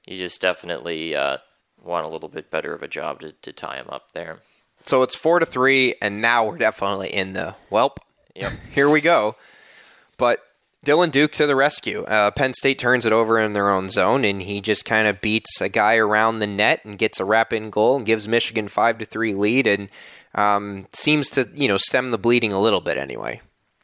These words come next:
Speaker 1: Yeah, it was a big goal to flip the sort of momentum, uh, in that period, still being in the second
Speaker 2: Yeah,
Speaker 1: period.
Speaker 2: yeah, especially going into the break to get back to a two-goal lead.
Speaker 1: Yeah, and this is just another one of those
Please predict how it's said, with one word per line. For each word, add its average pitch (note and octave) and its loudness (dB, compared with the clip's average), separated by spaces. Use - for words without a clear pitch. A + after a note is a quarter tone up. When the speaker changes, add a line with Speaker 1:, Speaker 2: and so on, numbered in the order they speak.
Speaker 1:
Yeah, C#3 2
it A#2 0
was A#2+ -4
a A#2+ -10
big B2+ -2
goal A2+ 2
to F#2 -2
flip - -4
the F#2+ 0
sort G2+ -2
of F#2+ -2
momentum, F#2 -6
uh, D#2+ -6
in F#2 -8
that F2 -2
period, F2+ -6
still F2 -10
being F2+ -10
in F2 -12
the F2 -12
second F2 -10
Speaker 2:
Yeah, C3+ 0
Speaker 1:
period. E2+ -12
Speaker 2:
yeah, B2 0
especially - -2
going B2 0
into A2+ 0
the G2 -2
break F#2+ -2
to - -2
get G2+ 0
back G2+ 0
to G2+ -6
a F2 -4
two-goal D2 -6
lead. G1+ -8
Speaker 1:
Yeah, G2+ 2
and G#2 0
this G#2+ -4
is G#2+ -8
just G2+ -6
another F#2+ -2
one F2+ -4
of E2+ -4
those E2+ -6